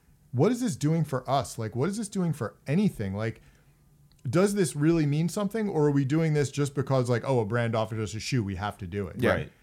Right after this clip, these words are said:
Speaker 2: Well, I did see, like, there was this article, uh, in the Times about how it's Mickey Mouse's hundredth anniversary, I think, this
Speaker 1: Mm.
Speaker 2: year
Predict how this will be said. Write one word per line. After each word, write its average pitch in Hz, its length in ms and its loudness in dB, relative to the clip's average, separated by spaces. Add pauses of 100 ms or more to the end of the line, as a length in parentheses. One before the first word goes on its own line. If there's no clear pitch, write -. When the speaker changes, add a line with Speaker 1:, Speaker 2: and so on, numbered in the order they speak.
Speaker 2:
Well, 127 140 6
I 135 40 6
did 190 180 2
see, 180 140 2
like, 131 200 6
there 131 120 6
was 131 140 4
this 117 100 -2
article, 113 760 2
uh, 98 360 6
in 101 80 0
the 101 80 -2
Times 107 520 -4
about 98 300 2
how 101 320 0
it's 80 240 -6
Mickey 113 280 -2
Mouse's 98 960 -2
hundredth 110 1040 -4
anniversary, 120 500 -2
I 131 40 -2
think, 135 200 -4
this 147 120 2
Speaker 1:
Mm. 147 80 6
Speaker 2:
year 107 260 4